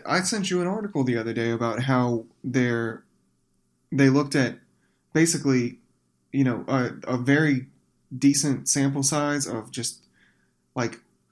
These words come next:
small to large towns <laughs> all across the U S and tested the water and found that there were these, like, non-destructive compounds in the water that are just in there from all the other stuff, right? Like, we're just gonna be drinking this stuff that,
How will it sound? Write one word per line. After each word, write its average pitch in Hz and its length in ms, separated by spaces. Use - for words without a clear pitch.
small 139 400
to 139 140
large 127 400
towns 135 640
<laughs> - 200
all 131 240
across 127 360
the 127 100
U 123 220
S 135 380
and 120 200
tested 131 320
the 123 80
water 147 360
and 127 160
found 123 280
that 120 100
there 120 140
were 120 80
these, 120 240
like, 120 200
non-destructive 123 800
compounds 123 520
in 120 80
the 123 60
water 123 340
that 120 120
are 123 60
just 123 260
in 147 200
there 120 360
from 123 400
all 135 180
the 127 140
other 117 180
stuff, 117 460
right? 123 200
Like, 120 200
we're 139 160
just 143 180
gonna 147 120
be 131 120
drinking 131 360
this 117 160
stuff 113 360
that, 113 220